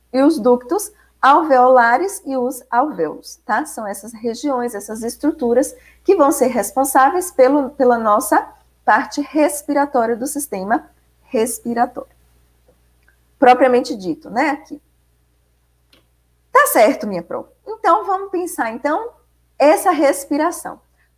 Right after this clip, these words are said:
Toda a nossa respiração, ela começa pelas nossas cavidades, pela nossa cavidade nasal, pelo nosso nariz, tá bom? Onde aqui no nosso nariz tem os sinos ou seios nasais, certo? Então, vão ter pelos,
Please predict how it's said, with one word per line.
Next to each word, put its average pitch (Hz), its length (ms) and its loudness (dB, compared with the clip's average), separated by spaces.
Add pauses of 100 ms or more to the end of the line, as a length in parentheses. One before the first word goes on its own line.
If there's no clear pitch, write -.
Toda 480 280 0
a 392 40 0
nossa 254 280 -4
respiração, 240 960 -4
ela 262 160 0
começa 254 480 -4
pelas 226 360 -4
nossas 220 340 -6
cavidades, 226 720 -2 (560)
pela 226 180 0
nossa 214 200 -4
cavidade 208 420 -2
nasal, 285 480 -4
pelo 349 140 -4
nosso 294 260 -2
nariz, 311 440 -2 (180)
tá 196 80 -14
bom? 269 340 0 (400)
Onde 415 420 4
aqui 226 240 -4
no 359 100 -4
nosso 226 320 -2
nariz 240 400 -4
tem 233 140 -14
os 208 100 -14
sinos 269 720 -6
ou 208 140 -4
seios 220 540 -6
nasais, 196 720 0 (140)
certo? 320 440 0 (520)
Então, 226 320 -2
vão 240 180 -4
ter 214 120 -4
pelos, 233 760 0